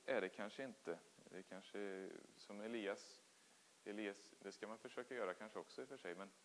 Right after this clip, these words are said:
som i Elias fall här så är det kanske det är mer värt att lyssna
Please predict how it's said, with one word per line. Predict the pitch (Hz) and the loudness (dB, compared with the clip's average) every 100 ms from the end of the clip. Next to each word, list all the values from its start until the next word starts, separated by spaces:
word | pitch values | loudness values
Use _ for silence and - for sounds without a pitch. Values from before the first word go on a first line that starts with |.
| - - - - - | -20 -20 -20 -20 -12
som | - 104 | 0 6
i | |
Elias | 113 123 107 113 | 8 10 10 8
fall | - 104 | 6 6
här | 98 | 6
så | 92 107 | 0 -2
är | |
det | 101 | -2
kanske | 117 120 | -4 -2
det | 117 | -2
är | |
mer | 113 123 131 | 2 2 4
värt | 104 87 - - - - - - | 4 4 -2 -16 -18 -20 -20 -18
att | - - - | -18 -16 -8
lyssna | 104 104 - - 80 | -6 -6 -12 -12 -12